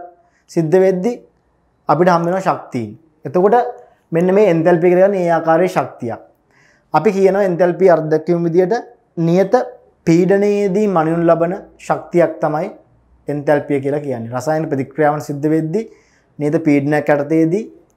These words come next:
සිද්ධ වෙද්දී ඒ මනිනු ලබන ශක්තිය නැත්තම් ඒ හුවමාරු වෙන ශක්තිය, ඒ පිට වෙන හරි ලබා ගන්න හරි ශක්තිය තමයි එන්තැල්පිය කියලා කියන්නේ. මොකද්ද මේ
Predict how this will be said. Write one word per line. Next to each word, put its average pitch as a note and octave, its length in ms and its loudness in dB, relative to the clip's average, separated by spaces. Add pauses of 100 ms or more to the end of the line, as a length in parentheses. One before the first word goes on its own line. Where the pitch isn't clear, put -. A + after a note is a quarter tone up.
(100)
සිද්ධ D3 320 -2
වෙද්දී D#3+ 340 -4 (1120)
ඒ F3+ 100 4
මනිනු E3 320 2
ලබන F#3 260 2 (580)
ශක්තිය F#3 380 -2 (600)
නැත්තම් D#3 440 0
ඒ F3 100 6 (240)
හුවමාරු F3 420 2
වෙන F#3 100 -8
ශක්තිය, D#3+ 440 -4 (100)
ඒ D#3+ 120 -2
පිට D3+ 160 -4
වෙන E3+ 200 0
හරි F3+ 220 0 (180)
ලබා D#3 240 2
ගන්න F3 200 -2
හරි E3+ 60 -8
ශක්තිය D#3+ 360 -6
තමයි E3+ 180 -2
එන්තැල්පිය C#3 440 -2
කියලා D3+ 240 -6
කියන්නේ. G#2 320 -10 (600)
මොකද්ද F#3+ 360 0
මේ B3 220 -6